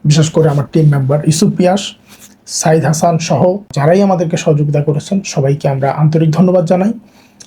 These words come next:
এবং আজকে আমরা বলতে চাই, পীর সাহেব চরমনায়ের এই ঐতিহাসিক বক্তব্যকে জুলাই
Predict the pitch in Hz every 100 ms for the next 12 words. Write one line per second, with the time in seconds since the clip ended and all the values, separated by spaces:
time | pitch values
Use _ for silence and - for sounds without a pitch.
0 | - 151 165 185 196 202 - - - 151
1 | 151 - 156 156 160 - 135 131 131 156
2 | 202 240 - 123 120 - 170 165 170 151
3 | 175 160 151 143 147 - - 135 131 123
4 | - 180 202 - - 175 - 165 170 -
5 | _ _ 180 180 - 190 165 156 - -
6 | _ _ _ _ _ _ _ - 147 180
7 | 180